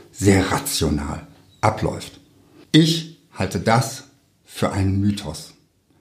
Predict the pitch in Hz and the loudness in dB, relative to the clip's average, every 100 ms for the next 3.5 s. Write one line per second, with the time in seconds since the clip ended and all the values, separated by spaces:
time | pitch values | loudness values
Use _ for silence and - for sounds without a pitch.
0 | _ 131 117 101 - - - 127 123 233 | _ 4 4 2 -10 -20 0 2 6 6
1 | 269 208 185 165 151 160 170 139 113 - | 8 6 4 4 6 8 8 6 4 4
2 | 139 160 - 143 147 147 147 - - 123 | 4 4 2 2 4 2 -4 -14 -2 2
3 | 110 117 120 120 | 4 4 4 0